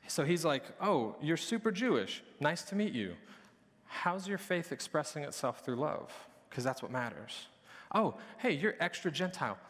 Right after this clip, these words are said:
Pleased to meet you. How are you loving the people in your life? How are you stewarding creation?" This is your second note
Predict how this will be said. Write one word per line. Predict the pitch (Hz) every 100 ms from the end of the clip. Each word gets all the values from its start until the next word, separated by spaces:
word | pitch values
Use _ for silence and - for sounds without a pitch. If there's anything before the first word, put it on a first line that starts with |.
| -
Pleased | - 226 220 208
to | 214
meet | 214 220 107
you. | 85 - - - - -
How | - 202
are | 240
you | 202
loving | 196 180 185 190
the | 180
people | 185 185 180
in | 175
your | 170
life? | 175 175 110 -
How | 165
are | 185
you | 196 175
stewarding | - - 165 165 160
creation?" | 151 151 147 147 - - - - - - _ _ _ _ _ _ _ _ _ _ _ _
This | 131
is | 151
your |
second | 151 160 135 139
note | 131 123